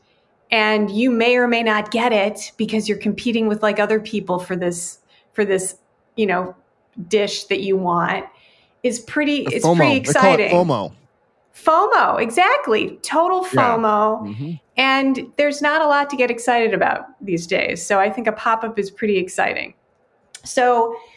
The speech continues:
Speaker 1: that being said, um, I put together a list of some, and there are more, um, pop-ups that are in the area. Um, one of the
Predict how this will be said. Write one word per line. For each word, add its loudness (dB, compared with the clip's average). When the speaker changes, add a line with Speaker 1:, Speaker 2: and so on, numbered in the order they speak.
Speaker 1:
that 0
being 2
said, 2
um, 0
I 2
put -4
together 0
a 0
list 0
of 0
some, 0
and -2
there 0
are 0
more, 0
um, 0
pop-ups -2
that 0
are 0
in -2
the -4
area. 2
Um, 0
one 0
of 0
the 2